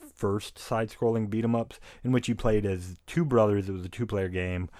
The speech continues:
um, Billy and Jimmy Lee, and they had the exact same move set. You know, you'd kick, punches, and grabs, et cetera.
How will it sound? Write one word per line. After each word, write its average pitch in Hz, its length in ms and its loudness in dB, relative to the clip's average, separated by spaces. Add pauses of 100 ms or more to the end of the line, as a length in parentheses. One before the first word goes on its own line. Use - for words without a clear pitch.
(260)
um, 87 340 -2
Billy 117 480 2
and 101 200 -2
Jimmy 113 300 4
Lee, 87 460 -2 (320)
and 92 420 -2
they 98 140 0
had 92 220 -2
the 95 100 0
exact 90 400 -4
same 90 460 -4 (360)
move 98 420 0
set. 85 380 -6
You 95 100 -4
know, 85 120 -4
you'd 87 360 -6
kick, - 360 -4
punches, 92 440 -4
and 85 140 -6
grabs, 85 400 -4
et 87 100 -12
cetera. 87 460 -6